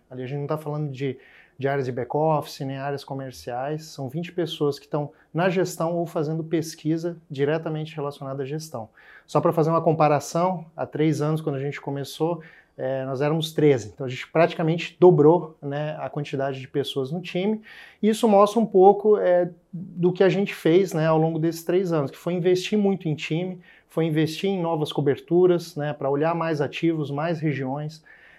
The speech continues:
É, então, assim, com essa, essa quantidade de pessoas, a gente acha que a gente tem, é, capacidade, né, é, é, de, de cobrir diversos países e diversos ativos, tá? Hoje o nosso processo de investimento é, é, ele é baseado, né,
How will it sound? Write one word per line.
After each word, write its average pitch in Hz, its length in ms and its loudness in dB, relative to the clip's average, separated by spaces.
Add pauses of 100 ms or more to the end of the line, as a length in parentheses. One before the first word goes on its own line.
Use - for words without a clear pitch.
(180)
É, 156 160 2
então, 160 180 4
assim, 180 240 0
com 214 300 2
essa, 196 480 -2
essa 156 300 -6
quantidade 151 520 -2
de - 100 -14
pessoas, 151 520 -2
a 143 60 2
gente 156 260 -4
acha 160 240 -2
que 180 60 -8
a 160 40 -4
gente 165 200 -10
tem, 165 240 -4 (640)
é, 156 140 -2
capacidade, 170 1000 2
né, 160 320 -4
é, 160 500 -2
é, 139 40 -2
de, 143 240 -4
de 139 120 -4
cobrir 165 440 2
diversos 160 600 2
países 196 800 -2
e 175 200 10
diversos 175 500 0
ativos, 127 580 -8
tá? 113 200 -8 (460)
Hoje 175 220 8
o 175 40 2
nosso 175 240 4
processo 160 460 2
de 165 60 -2
investimento 151 880 -2
é, 143 640 -6
é, - 60 -6
ele 147 120 -2
é 156 60 0
baseado, 143 720 0
né, 139 220 -8